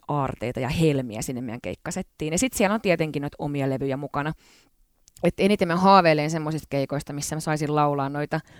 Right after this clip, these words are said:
omia levytyksiä, et ihmiset tulis nimenomaan kuuntelemaan niitä.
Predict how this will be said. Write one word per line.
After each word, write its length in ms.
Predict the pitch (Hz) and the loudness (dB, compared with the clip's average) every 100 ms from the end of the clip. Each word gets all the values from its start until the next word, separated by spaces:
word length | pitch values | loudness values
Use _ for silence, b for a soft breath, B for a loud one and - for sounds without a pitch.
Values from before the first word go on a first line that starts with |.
| B | B
omia 300 | 254 220 160 | 2 2 2
levytyksiä, 580 | 113 110 120 - - 117 - | -2 -6 -8 -10 -8 -8 -6
et 160 | 151 | -4
ihmiset 280 | 165 156 160 | -4 -2 -4
tulis 260 | 165 165 196 | -4 -4 0
nimenomaan 480 | 202 165 139 135 143 | 0 0 -4 -8 -6
kuuntelemaan 540 | 135 135 135 143 165 | -8 -6 -4 -4 -2
niitä. 380 | 214 185 143 | -2 -4 -6